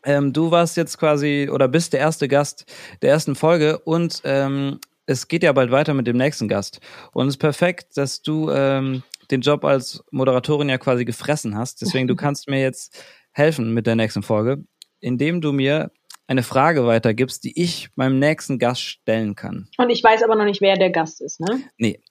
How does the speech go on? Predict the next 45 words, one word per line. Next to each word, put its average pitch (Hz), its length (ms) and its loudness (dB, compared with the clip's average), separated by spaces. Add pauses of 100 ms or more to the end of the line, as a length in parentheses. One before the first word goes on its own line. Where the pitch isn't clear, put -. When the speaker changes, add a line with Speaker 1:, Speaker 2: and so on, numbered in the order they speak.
(240)
Speaker 2:
Okay. 185 280 -8
Speaker 1:
Das 127 140 4
ist - 40 -4
so, 151 120 4
so, 151 220 4
vielleicht 156 280 2
so 170 60 2
eine 147 200 2
vis-à-vis-Gedächtnisfrage, 127 1300 0 (200)
so - 60 -8
ein 247 40 4
Speaker 2:
Okay, 247 140 0
Speaker 1:
bisschen. 269 80 2
Speaker 2:
dann 247 240 2
kann 262 180 0
ich 254 100 -2
dir 233 140 -4
sagen, 240 600 0
Speaker 1:
<laughs> - 60 -6
Speaker 2:
ähm, 214 580 2 (180)
es - 100 -12
ist - 240 -10
immer 277 200 6
die 226 180 -2
erste 262 280 2
Frage 220 480 0
eigentlich 208 320 -2
oder 196 300 0
mit 233 220 -4
einer 220 160 0
der 202 120 0
ersten 208 240 -6
Fragen, 202 380 -4
die 208 240 -8
ich, - 220 -10 (480)
ähm, 202 460 0 (160)
den 202 400 2
Rappern 262 340 0
und 233 160 -2
Rapperinnen 226 400 -2
in 226 60 -2
meiner 214 240 0
Radiosendung 202 540 0
stelle. 220 320 0
Und 214 160 -4